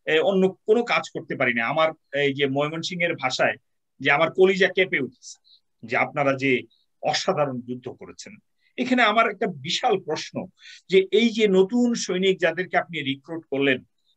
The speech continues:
গ্রাম বাংলার জনসাধারণ থেকে, যে কৃষক, শ্রমিক, কামার, তাদেরকে আপনারা recruit করে স্বল্প সময়ে প্রশিক্ষণ দিয়ে জেড Force সৃষ্টি হলো, প্রতিষ্ঠা পেল মাত্র সাতই জুলাই, আর মাত্র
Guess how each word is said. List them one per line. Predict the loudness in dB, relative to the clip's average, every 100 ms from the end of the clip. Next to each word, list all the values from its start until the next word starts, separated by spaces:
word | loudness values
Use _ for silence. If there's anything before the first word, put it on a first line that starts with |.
| -4
গ্রাম | 0 2 2
বাংলার | 0 0 2 0 0 -6
জনসাধারণ | -8 -8 -6 0 2 0 -4
থেকে, | -14 -18 -18 -20 _ _ _ _ _ _ -4
যে | -4
কৃষক, | -2 -2 2 2 0 -6
শ্রমিক, | -6 -6 -2 -2 -4 -4
কামার, | -2 0 0 0
তাদেরকে | -2 -2 -2 0
আপনারা | 0 0 -4 -4
recruit | -4 -8 -12 -10 -4
করে | -2 -2
স্বল্প | 2 2 2 -2
সময়ে | -4 -10 -10
প্রশিক্ষণ | -10 -12 -12 -10 -8
দিয়ে | -6 -8 -10 -20 -14 0
জেড | 2 2 4
Force | 4 4 -10 _
সৃষ্টি | -16 -10 -8 -2 2
হলো, | 6 6 4 _ _ _ -2
প্রতিষ্ঠা | 0 0 -4 -4 -2
পেল | 2 2
মাত্র | 2 -2 -4 -6
সাতই | -4 -2 -2 -2
জুলাই, | 2 2
আর | 2 0 -6 _ -6
মাত্র | -4 0 -2